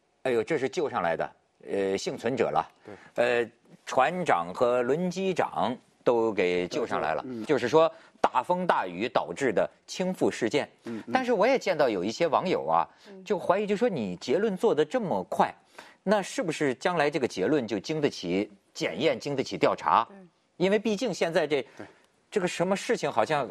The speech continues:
Speaker 1: 还有很多未知数。
Speaker 2: 过去时间不长。
Speaker 1: 啊。
Speaker 3: 对。
Speaker 2: 对。呃，所以我感觉呢，就是第一个，这个事儿突发以后，而且最近关于老人的事儿真的非常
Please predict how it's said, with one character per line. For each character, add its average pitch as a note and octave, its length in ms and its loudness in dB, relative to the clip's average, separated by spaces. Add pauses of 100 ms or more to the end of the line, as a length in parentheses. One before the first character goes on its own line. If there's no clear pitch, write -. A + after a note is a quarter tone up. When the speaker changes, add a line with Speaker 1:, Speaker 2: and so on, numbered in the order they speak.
Speaker 1:
还 E3+ 120 2
有 F#3+ 100 2
很 G#2 180 -2
多 D#3+ 120 4
未 F3+ 160 2
知 - 160 0
数。 A#2 140 -4
Speaker 2:
过 - 40 -2
去 - 0 -
时 - 20 -10
间 - 0 - (400)
不 - 60 -4
长。 A#3+ 60 4
Speaker 1:
啊。 A2+ 180 2 (160)
Speaker 3:
对。 A2+ 100 -8
Speaker 2:
对。 F#2+ 60 -12 (400)
呃， A#2 140 -6
所 E3+ 180 0
以 F#3 60 4
我 C#3+ 240 0
感 A#2 200 -4
觉 A#2+ 140 -4
呢， C3 160 0
就 B2 100 -4
是 A2+ 240 -2 (380)
第 D#3+ 120 2
一 G3 60 2
个， E3 120 2
这 F#3 100 0
个 D#3+ 80 -2
事 - 180 -2
儿 A2+ 280 0
突 - 120 -4
发 E3+ 220 0
以 A2+ 100 -6
后， A#2+ 320 -2 (380)
而 C3 140 -2
且 G4 120 0
最 B3 220 -2
近 A#3 340 0
关 F#3+ 220 0
于 F#3+ 80 2
老 F#2 220 0
人 A2 100 -4
的 E3 100 0
事 - 140 -2
儿 C#3+ 60 0
真 G#3+ 160 -4
的 A2 80 -2
非 F3+ 120 0
常 G#2+ 160 -2